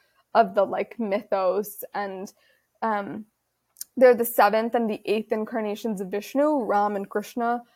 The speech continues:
respectively. So they're also, like, a very historical, um, or, like, historical in air quotes,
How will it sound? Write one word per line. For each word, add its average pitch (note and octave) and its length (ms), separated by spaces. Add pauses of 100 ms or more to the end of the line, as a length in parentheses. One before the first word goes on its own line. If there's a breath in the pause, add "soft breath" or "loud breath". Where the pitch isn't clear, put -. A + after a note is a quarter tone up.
(140 soft breath)
respectively. C4 760
So C4 180
they're G#3+ 280
also, A#3 440
like, G3 320
a F#3+ 220
very F#3+ 500 (440 soft breath)
historical, G3 1600
um, G3+ 160 (120)
or, A#3 80
like, G#3 160 (1700)
historical A3 640
in G3+ 100
air F#3+ 200
quotes, G3 580